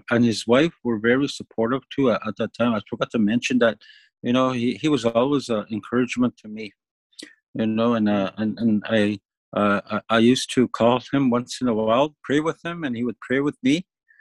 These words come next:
I know, and he was very, uh, very, uh, supportive, you know, and, and I think sometimes when, uh, when, uh, uh, um, s-, uh, like the late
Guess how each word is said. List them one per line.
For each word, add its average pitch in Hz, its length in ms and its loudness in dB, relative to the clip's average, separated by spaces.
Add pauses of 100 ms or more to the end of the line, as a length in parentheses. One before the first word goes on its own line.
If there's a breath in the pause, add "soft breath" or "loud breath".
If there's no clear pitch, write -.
(560 soft breath)
I 120 100 -4
know, 139 260 -2
and 117 220 -2
he 101 180 -2
was 117 180 2
very, 120 420 4
uh, 101 280 -2 (340)
very, 156 440 2
uh, 113 340 2
supportive, 131 520 -2 (160)
you 110 80 -8
know, 123 220 -4
and, 95 220 -4 (600 loud breath)
and 127 120 6
I 127 60 6
think 185 240 0
sometimes 170 420 0
when, 139 160 2 (180)
uh, 127 60 -2
when, 120 300 0
uh, 113 320 0 (600)
uh, 110 340 -6 (880)
um, 50 460 -10 (100)
s-, - 140 -12 (320)
uh, 104 320 -2
like 120 220 4
the 117 80 2
late 131 260 4